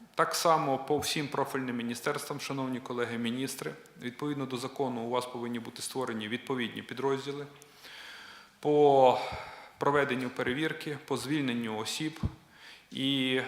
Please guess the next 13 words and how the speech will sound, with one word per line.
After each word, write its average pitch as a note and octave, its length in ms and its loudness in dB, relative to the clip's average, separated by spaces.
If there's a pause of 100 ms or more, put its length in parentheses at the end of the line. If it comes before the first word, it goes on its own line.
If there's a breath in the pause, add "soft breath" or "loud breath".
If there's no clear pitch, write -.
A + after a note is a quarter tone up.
так C#3+ 180 0
само D3+ 280 2
в - 80 -2
кадрових B2+ 400 0
службах, D3 680 -4
е, A#2+ 180 -4
повинні C3+ 380 -2
бути C3 240 -6
відповідальні B2+ 640 -4
особи C#3 540 -2 (640 loud breath)
за B2+ 120 0
проведення C3 480 -2
перевірки B2+ 960 -4